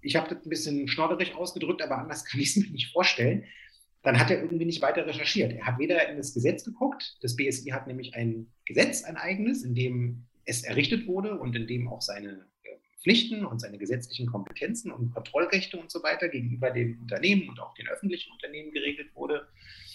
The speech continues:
Ähm, also da hat er nicht reingeguckt und er hat auch nicht irgendwie großartig eine Google-Suche bemüht und irgendwie geguckt, ähm, wie das bei Landesunternehmen, also beherrschten Unternehmen so ist, wie die sich eigentlich, äh, selber,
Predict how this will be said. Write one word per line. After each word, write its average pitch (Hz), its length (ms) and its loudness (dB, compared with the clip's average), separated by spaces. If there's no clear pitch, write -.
Ähm, 135 760 0
also 117 200 -2
da 120 160 8
hat 123 100 6
er 165 80 4
nicht 170 180 2
reingeguckt 185 720 -2
und 127 260 0
er 123 180 2
hat 123 200 2
auch 139 180 2
nicht 139 400 4
irgendwie 127 320 0
großartig 117 440 0
eine 120 100 2
Google-Suche 180 580 2
bemüht 170 300 2
und 131 100 -6
irgendwie 123 260 2
geguckt, - 720 -2
ähm, 120 680 2
wie 127 100 -2
das 123 240 2
bei 117 480 -4
Landesunternehmen, 170 800 0
also 117 160 -2
beherrschten - 520 0
Unternehmen 131 420 -2
so 117 160 -2
ist, - 400 -2
wie 117 120 6
die 131 120 4
sich 185 280 -2
eigentlich, 147 420 -4
äh, 135 80 -6
selber, 143 420 0